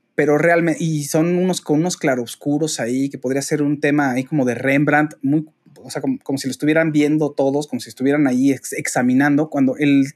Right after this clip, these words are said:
momento en el que él platica que trabajó en una pizzería, pero nunca re-, eh, repiten ese recurso. Entonces, es, insisto, es raro, como dice Pascu, e-, es como si tuvieran ahí muchos, eh, como si te, cuando te compras tus,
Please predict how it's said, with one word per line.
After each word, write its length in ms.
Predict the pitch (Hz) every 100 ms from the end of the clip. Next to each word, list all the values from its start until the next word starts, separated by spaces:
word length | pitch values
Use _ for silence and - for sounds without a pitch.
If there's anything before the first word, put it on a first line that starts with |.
| -
momento 340 | 156 175 185
en 60 | 190
el 60 |
que 160 | 156 147
él 240 | 160 156 -
platica 360 | - 131 175 165
que 80 | 165
trabajó 280 | 131 117 147
en 80 |
una 180 | 151 151
pizzería, 400 | 123 - 113 131 - - - - - - -
pero 160 | 170 170
nunca 260 | 214 254
re-, 160 | 220 -
eh, 220 | 160 143
repiten 420 | 139 143 180 180
ese 160 | 175 170
recurso. 560 | 151 143 175 170 156 113
Entonces, 420 | 110 156 175 165
es, 160 | 147 _ _ _ -
insisto, 400 | 175 160 190 208
es 100 | 190
raro, 380 | 180 185 175 139
como 120 | 147
dice 140 | 170
Pascu, 380 | - 180 - 135 _ - - _ _ _ _
e-, 120 | 185 -
es 100 | 165
como 200 | - 208
si 100 | 156
tuvieran 400 | 139 147 165 160
ahí 220 | 139 143
muchos, 500 | 156 160 180 - -
eh, 240 | 110 113 -
como 160 | 139
si 60 | 135
te, 80 | 147
cuando 240 | 160 151
te 80 | 160
compras 240 | 196 214
tus, 280 | - 156 -